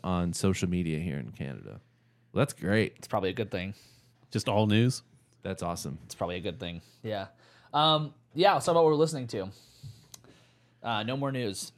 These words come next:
Speaker 2: So,
Speaker 3: I have
Speaker 2: uh,
Speaker 3: a feeling all of us have listened to at least one thing that I was gonna mention.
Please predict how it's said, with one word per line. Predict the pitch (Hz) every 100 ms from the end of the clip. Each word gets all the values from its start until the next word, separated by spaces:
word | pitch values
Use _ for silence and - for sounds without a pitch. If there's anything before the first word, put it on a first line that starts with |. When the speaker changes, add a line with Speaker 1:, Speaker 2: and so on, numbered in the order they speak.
| _ _ _ -
Speaker 2:
So, | - 156 147
Speaker 3:
I | 135
have | 143
Speaker 2:
uh, | 127
Speaker 3:
a |
feeling | 120 135 120 110
all | - - 110 110 113
of | 110
us | 104 -
have | 95
listened | 101 - 95 87
to | 92 90 90
at | 85
least | 90 -
one | 90 90
thing | 80 78
that | 71
I | 87
was | -
gonna | -
mention. | - - 110